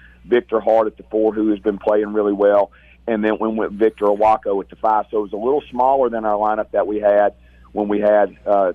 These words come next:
Tegra Izze starting and Iwuako. And, uh, <clears throat> and, and we've had very good rhythm and flow. And, and, and, and, and then the guys that are coming off the bench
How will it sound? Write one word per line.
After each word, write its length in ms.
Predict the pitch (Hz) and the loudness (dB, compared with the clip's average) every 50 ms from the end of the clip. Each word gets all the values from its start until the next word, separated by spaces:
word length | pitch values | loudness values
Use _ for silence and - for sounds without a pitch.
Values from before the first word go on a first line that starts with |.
| - - | -2 0
Tegra 320 | 123 117 107 107 101 - | 0 0 0 -2 -2 -2
Izze 400 | 117 120 113 120 110 104 107 - | -2 -2 0 0 0 0 -2 -4
starting 400 | - 113 110 110 110 107 107 98 | -2 0 2 2 2 0 -4 -6
and 300 | - 101 117 123 131 127 | -6 -6 -4 -2 -2 0
Iwuako. 720 | 120 113 104 107 101 101 104 - - 101 95 92 92 - - - - - - _ _ - - _ - | 0 0 2 2 2 2 0 0 0 0 0 0 0 -2 -6 -10 -20 -20 -20 _ _ -20 -20 _ -6
And, 260 | 120 120 117 110 107 | -4 -2 -2 0 2
uh, 200 | 110 110 107 107 101 | 2 2 2 0 -2
<clears throat> 40 | - | -6
and, 500 | - 160 160 147 - - 135 131 123 123 | -12 -12 -10 -10 -6 -4 -4 -4 -4 -2
and 220 | 110 120 120 117 | -4 -4 -2 -2
we've 140 | 123 123 120 | -2 -2 0
had 280 | 139 139 135 123 113 104 - | 2 2 2 0 0 -6 -2
very 280 | - 135 139 147 147 135 | 2 4 4 4 2 0
good 300 | 127 135 135 131 113 110 | -4 -2 -4 -4 -2 -2
rhythm 340 | 127 127 127 120 123 117 113 | -2 -2 0 0 -2 -4 -4
and 160 | 107 104 101 - - | -6 -8 -10 -12 -6
flow. 480 | 120 117 127 123 123 117 110 107 104 101 | 0 2 4 4 6 6 4 4 2 0
And, 120 | 101 104 | -2 -2
and, 160 | 104 104 98 | -4 -4 -2
and, 160 | 98 107 107 | -2 -2 0
and, 420 | 110 117 120 113 113 117 113 107 107 | 0 0 0 -2 -2 -4 -4 -4 -4
and 160 | 110 110 117 | -6 -4 -4
then 100 | 120 113 | -6 -6
the 80 | 113 107 | -6 -2
guys 300 | - 120 123 135 139 131 - | 0 2 4 4 2 2 0
that 100 | - 110 | -4 -6
are 40 | 113 | -6
coming 300 | - - 123 120 123 120 | -8 -8 -6 -6 -2 -2
off 220 | 117 113 113 - - | -2 -2 -2 -6 -10
the 60 | - | -8
bench 360 | 95 110 139 160 160 143 - | -2 0 0 0 0 -2 -6